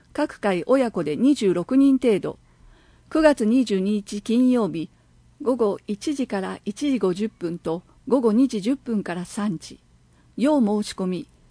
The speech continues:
九月五日火曜日、午前九時から電話にて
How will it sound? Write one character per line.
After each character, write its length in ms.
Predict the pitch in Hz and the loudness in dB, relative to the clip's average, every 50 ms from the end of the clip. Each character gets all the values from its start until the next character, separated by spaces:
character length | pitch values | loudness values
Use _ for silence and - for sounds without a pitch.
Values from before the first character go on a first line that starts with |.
| _ _ _ _ _ | _ _ _ _ _
九 120 | - - | -2 0
月 260 | 302 285 262 - - 196 | 0 0 0 0 -2 -4
五 260 | 180 - - - - | -6 -6 -10 -10 -8
日 200 | - 175 156 - | -6 -6 -6 -6
火 140 | - - 196 | -6 -4 -2
曜 240 | 202 240 262 240 196 | 0 2 2 2 0
日、 220 | 156 165 165 185 - _ - - _ _ - | 0 -4 -6 -8 -10 _ -20 -20 _ _ -4
午 160 | 233 254 294 | -2 0 0
前 180 | 254 233 214 196 | 2 0 0 -2
九 160 | - - 285 | -2 -4 -4
時 140 | 240 233 202 | -4 -4 -4
か 120 | - 170 | -6 -6
ら 100 | 165 156 | -6 -2
電 220 | - 196 240 269 262 | 0 0 2 2 2
話 100 | 277 269 | 2 0
に 120 | 269 247 | 0 0
て 220 | - 170 156 - | -2 -6 -8 -10